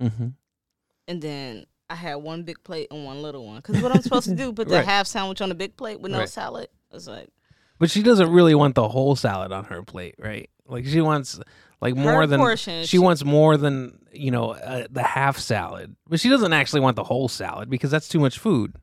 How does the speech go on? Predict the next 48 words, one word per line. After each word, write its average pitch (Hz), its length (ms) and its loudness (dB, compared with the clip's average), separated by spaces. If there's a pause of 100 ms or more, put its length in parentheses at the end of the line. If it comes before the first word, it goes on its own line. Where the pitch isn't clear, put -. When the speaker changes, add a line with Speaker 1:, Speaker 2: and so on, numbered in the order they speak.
(1300)
Speaker 2:
Well, - 100 -10
that's 339 180 -4
why 339 120 -2
she 330 100 -10
got 349 140 -4
a 330 60 -2
half 320 220 -4
sandwich, 440 400 -4
'cause 185 140 -12
she 202 60 -6
don't 214 100 0
wanna 202 140 -4
eat 175 100 -10
the 170 100 -4
whole 175 140 -6
thing. 135 320 -10
Speaker 1:
Right. 120 120 0
Speaker 2:
She - 40 -4
already 302 140 0
got 320 180 -4
soup 233 240 -6
and 220 140 -8
Brussels - 340 -10
sprouts. - 440 -14 (340)
Speaker 1:
Oh, 107 100 -12 (220)
my - 120 -20 (140)
God. 131 400 -14 (200)
Speaker 2:
They're, - 120 -10
like, - 180 -8
eighty-year-old 370 560 -6
women. 156 400 -8
Speaker 1:
Uh-huh. 110 440 -2
Speaker 2:
They 220 120 -6
wanted 294 260 -6
half 277 300 -12
of - 120 -16
that. 247 320 -12
Speaker 1:
Right. - 200 -10 (180)
Speaker 2:
So, 165 420 -10 (960)
it's - 100 -20
like, 123 160 -18
all 208 100 -2
right. 233 140 -2
Speaker 1:
And 127 100 4
did 127 140 2
you 123 80 2
do 139 180 2
it? 233 140 -4